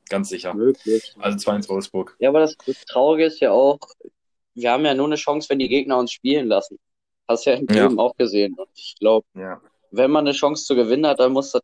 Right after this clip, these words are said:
Speaker 2: Coaching vom anderen Team so schlecht sein, dass, äh, wir eine Chance haben. Also hoffen
Speaker 1: Wie
Speaker 2: wir,
Speaker 1: gesagt,
Speaker 2: dass der
Speaker 1: ich
Speaker 2: Gladbach zu viel rotiert.
Speaker 1: Ja, und der Ginczek spielt.
Speaker 2: Ja, weiß ich nicht.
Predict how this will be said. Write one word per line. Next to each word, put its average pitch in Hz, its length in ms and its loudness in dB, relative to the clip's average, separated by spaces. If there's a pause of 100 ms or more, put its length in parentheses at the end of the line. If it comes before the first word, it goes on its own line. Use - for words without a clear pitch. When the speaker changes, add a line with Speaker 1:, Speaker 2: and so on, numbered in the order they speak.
Speaker 2:
Coaching 135 380 -2
vom 120 200 -2
anderen 127 220 -2
Team 127 180 -2
so 120 140 2
schlecht - 480 -2
sein, 101 320 -2 (720)
dass, - 340 -6
äh, 110 480 4 (240)
wir 110 200 -2
eine 113 100 -4
Chance 113 440 -4
haben. 95 240 -8 (120)
Also 123 200 -4
hoffen 151 220 -2
Speaker 1:
Wie 139 100 0
Speaker 2:
wir, - 0 -
Speaker 1:
gesagt, 147 260 0
Speaker 2:
dass - 0 -
der 131 80 -4
Speaker 1:
ich 120 40 -12
Speaker 2:
Gladbach 131 280 -6
zu 123 120 -10
viel 120 160 0
rotiert. 127 420 -2 (960)
Speaker 1:
Ja, 156 320 -8 (100)
und 127 220 -10
der 127 100 0
Ginczek 127 420 -4
spielt. 104 400 -12 (580)
Speaker 2:
Ja, 123 380 0 (1200)
weiß 139 200 0
ich 151 80 4
nicht. 127 240 -2